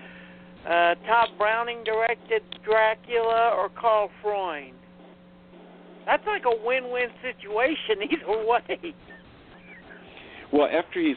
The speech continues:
Speaker 2: said that, I've, I've always wondered since then, was Freund's opportunity to direct Mummy as the result of the fact of him going to the studio and saying, "I want to direct this film, and I think you can trust me because, let's face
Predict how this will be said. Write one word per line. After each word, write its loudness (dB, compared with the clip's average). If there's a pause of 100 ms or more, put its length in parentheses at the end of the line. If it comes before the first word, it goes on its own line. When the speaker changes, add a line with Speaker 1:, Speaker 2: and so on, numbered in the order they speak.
Speaker 2:
said 2
that, 2
I've, -4
I've -12
always 0 (120)
wondered -4 (140)
since 0 (120)
then, -2 (380)
was 2 (680)
Freund's 0
opportunity -2 (120)
to -8
direct 0
Mummy 0
as -8
the -2
result 2
of -4
the -12
fact 0
of -4
him -2
going 2
to -2
the -8 (100)
studio 2
and -4
saying, 0 (380)
"I 2
want 4
to 2
direct 2
this -4 (120)
film, -4 (680)
and 2 (380)
I -2
think -2
you -6
can -4
trust 0
me -6
because, -8
let's -6 (100)
face 0